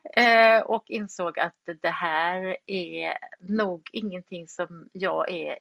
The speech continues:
jättebra på, även om jag trivdes med det, utan jag såg att jag var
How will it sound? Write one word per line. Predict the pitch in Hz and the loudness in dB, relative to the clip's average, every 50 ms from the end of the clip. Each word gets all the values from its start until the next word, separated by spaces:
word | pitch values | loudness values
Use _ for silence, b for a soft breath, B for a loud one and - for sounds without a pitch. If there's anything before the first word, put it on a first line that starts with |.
| _ _ | _ _
jättebra | 190 185 196 220 - _ _ - 160 196 226 285 | -8 -2 -2 -2 -2 _ _ -4 4 6 6 6
på, | 311 - - 254 254 311 349 - _ _ _ _ - | 6 6 2 2 2 0 -2 -4 _ _ _ _ 2
även | - 220 196 190 190 | 4 4 4 0 -4
om | 196 180 185 | -6 -6 -4
jag | 185 170 165 170 - - - | -2 0 0 0 0 -2 -2
trivdes | - 214 202 180 165 170 202 - - | -4 -4 -2 -2 -4 -8 -8 -8 -6
med | 202 185 160 160 | -4 -4 -4 -4
det, | 175 185 - | -4 -6 -6
utan | - 190 - - 190 180 175 180 175 B B B B B B B B B _ | -8 -10 -4 -2 -2 -2 -2 -6 -10 B B B B B B B B B _
jag | - 185 175 | -2 -2 -2
såg | - - 190 175 165 151 | -2 -4 -4 -4 -4 -4
att | 170 170 - | -6 -8 -4
jag | - 175 165 | -6 -6 -4
var | 156 175 180 180 - | -2 -2 -2 -2 -4